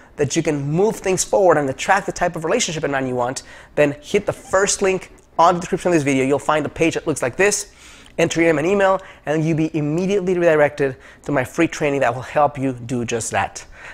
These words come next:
The first sign that the guy you're with will never propose, and if he does, it will be a house of pain for you, is a guy who avoids working on his multiple levels of unhealed pain. We all go through challenging situations. We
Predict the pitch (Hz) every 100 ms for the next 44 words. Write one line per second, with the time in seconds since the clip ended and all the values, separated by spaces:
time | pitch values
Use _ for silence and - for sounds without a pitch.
0 | - 139 - 220 254 214 165 113 107 -
1 | _ - - 135 143 143 156 151 127 123
2 | - 127 123 143 139 131 - - 143 117
3 | 110 120 113 113 131 139 131 127 131 135
4 | 120 147 135 - - 190 - 120 113 110
5 | - - - 147 - 139 151 156 180 -
6 | 180 - 143 135 180 190 185 156 - 135
7 | 147 180 - 120 117 - - - - 143
8 | 139 - 143 - - - _ _ - 127
9 | 175 190 170 - 147 131 - - - 143
10 | 151 127 117 131 139 110 135 117 - 113
11 | 101 - - - - - 156 180 - 190
12 | 208 185 185 180 - 165 156 147 135 131
13 | 131 120 120 117 -